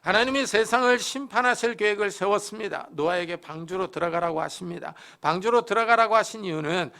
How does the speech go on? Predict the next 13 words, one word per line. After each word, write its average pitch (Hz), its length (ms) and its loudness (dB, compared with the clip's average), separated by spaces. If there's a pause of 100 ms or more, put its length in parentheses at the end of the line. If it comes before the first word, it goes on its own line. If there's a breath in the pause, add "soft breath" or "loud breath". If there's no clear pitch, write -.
(120)
"이 190 260 -4
세대에서 202 540 -4
내가 151 480 2 (240 soft breath)
내 151 200 0
앞에 156 420 2
의로움을 214 580 6
보았음이니라" 156 1120 -2
하고 208 220 -6
설명합니다. 175 720 -14 (640 loud breath)
하나님이 240 500 0
노아를 233 500 8
눈여겨보고 220 1300 4
계셨습니다. 170 800 -10